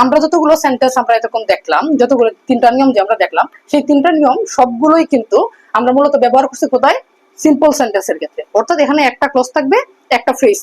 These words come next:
থাকবে, মানে একটা ক্লজ থাকবে, আহ, এবং এর মধ্যে এই একটা ক্লজ তো আমরা ক্লজ বলতে যে, যে বিষয়টা বুঝেন যে ক্লজের মধ্যে একটা সাবজেক্ট থাকবে এবং একটা মাত্র ফাইনাইট ভার্ব থাকবে, সেটা হচ্ছে সিম্পল সেন্টেন্স আর কি।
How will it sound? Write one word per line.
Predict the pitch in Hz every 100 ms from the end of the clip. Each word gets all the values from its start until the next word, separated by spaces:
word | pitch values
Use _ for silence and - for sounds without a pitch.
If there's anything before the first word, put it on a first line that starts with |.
| 180
থাকবে, | 147 233 - _ _ _
মানে | 403 311
একটা | - 311
ক্লজ | 294 285
থাকবে, | 349 294 466 523 _ _ -
আহ, | 247 220 233
এবং | 254
এর | 240
মধ্যে | 262 359 523 _ _ -
এই | 226 240
একটা | - 302
ক্লজ | 285 285
তো | 294
আমরা | 269 269
ক্লজ | 254 247 247
বলতে | 262 254
যে, | 254 240
যে | 233
বিষয়টা | 247 214
বুঝেন | 185 185 - -
যে | 208 208
ক্লজের | 214 226
মধ্যে | 240 220
একটা | 202 214
সাবজেক্ট | - 240 277
থাকবে | 294 294
এবং | 285 240
একটা | 240 - 294
মাত্র | 285 294 285
ফাইনাইট | 214 180
ভার্ব | 165 165
থাকবে, | 202 330
সেটা | 277 240
হচ্ছে | 254 -
সিম্পল | 240 214 302 _ _ -
সেন্টেন্স | 202 - 143 -
আর |
কি। | -